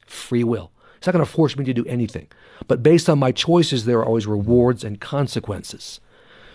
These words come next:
So that's how we raised our kids, and it worked. And they made a lot of bad choices, and they, and when they have the consequence with very little emotion,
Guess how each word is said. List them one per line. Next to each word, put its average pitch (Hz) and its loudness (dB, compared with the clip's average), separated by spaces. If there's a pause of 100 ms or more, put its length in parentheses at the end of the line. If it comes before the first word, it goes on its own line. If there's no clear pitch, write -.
(100)
So 120 2
that's 135 0
how 165 2
we 160 6
raised 160 4
our 147 2
kids, 156 -2
and 110 -4
it 147 -2
worked. 131 4
And 107 -4
they 120 0
made 123 -2
a 123 -2
lot 127 0
of 135 0
bad 151 2
choices, 170 0
and 113 -2
they, 120 -6 (200)
and 120 0
when 120 0
they 123 2
have 123 0
the 127 -2
consequence 160 0
with 131 -4
very 135 2
little 190 4
emotion, 185 4